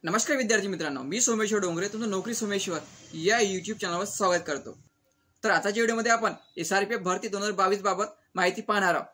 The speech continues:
त्यासाठी तुम्ही हा व्हिडिओ शेवटपर्यंत पाहावा. तर तुम्ही पुणे गट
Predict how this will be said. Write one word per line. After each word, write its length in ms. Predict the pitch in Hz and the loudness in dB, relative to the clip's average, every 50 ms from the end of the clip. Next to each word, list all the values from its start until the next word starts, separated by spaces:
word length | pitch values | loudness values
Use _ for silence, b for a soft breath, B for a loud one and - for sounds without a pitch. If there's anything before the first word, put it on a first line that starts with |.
| _ _ | _ _
त्यासाठी 240 | - 202 - 339 240 | -6 -2 0 0 0
तुम्ही 200 | 220 240 240 220 | -2 -2 -4 -2
हा 180 | 170 185 208 233 | 0 2 2 2
व्हिडिओ 280 | 214 208 202 196 220 285 - - _ | 2 2 0 0 -2 -4 -4 -10 _
शेवटपर्यंत 460 | - - 202 185 180 185 190 185 190 214 | -6 -2 -2 -2 0 -2 -4 -6 -6 -6
पाहावा. 320 | 208 - 202 175 143 - - - _ _ _ _ _ _ _ _ _ _ _ _ _ - | -6 -6 -4 -4 -4 -6 -8 -12 _ _ _ _ _ _ _ _ _ _ _ _ _ 0
तर 120 | 220 202 175 - - | 2 2 2 0 -2
तुम्ही 240 | 185 202 233 247 233 - _ _ _ _ _ _ _ - | -2 -2 -2 -2 -4 -8 _ _ _ _ _ _ _ -8
पुणे 200 | 180 202 226 247 | -4 -2 0 0
गट 120 | 214 214 | 0 0